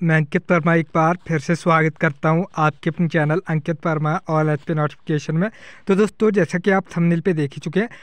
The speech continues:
ताज़ा खबर ब्रेकिंग न्यूज़ आई है। हिमाचल प्रदेश में एचआरटीसी की बस की ब्रेक फेल। तस्वीरें आप देख सकते हैं। कहाँ की न्यूज़ है, क्या न्यूज़ है, चलिए जानकारी आपको इस वीडियो में देते हैं।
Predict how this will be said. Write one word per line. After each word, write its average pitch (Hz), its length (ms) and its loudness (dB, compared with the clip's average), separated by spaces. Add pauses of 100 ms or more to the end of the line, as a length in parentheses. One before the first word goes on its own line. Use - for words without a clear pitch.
(160)
ताज़ा 185 240 4
खबर 208 260 2
ब्रेकिंग 160 380 2
न्यूज़ 175 200 4
आई 175 100 4
है। 220 100 2
हिमाचल 180 400 0
प्रदेश 185 380 -2
में 202 80 0
एचआरटीसी 170 640 -4
की 190 120 -2
बस 170 360 -4 (140)
की 196 160 -2 (380)
ब्रेक 175 320 4
फेल। 240 160 2
तस्वीरें 180 400 0
आप 170 200 2
देख 175 140 0
सकते 190 280 -2
हैं। 247 100 0 (340)
कहाँ 196 160 4
की 240 120 0
न्यूज़ 196 220 4
है, 214 60 4
क्या 196 180 2
न्यूज़ 170 240 4
है, 196 60 0
चलिए 185 200 0
जानकारी 160 400 0
आपको 160 300 -2
इस - 160 -8
वीडियो 156 200 -2
में 196 120 0
देते 156 240 -4
हैं। 151 200 -6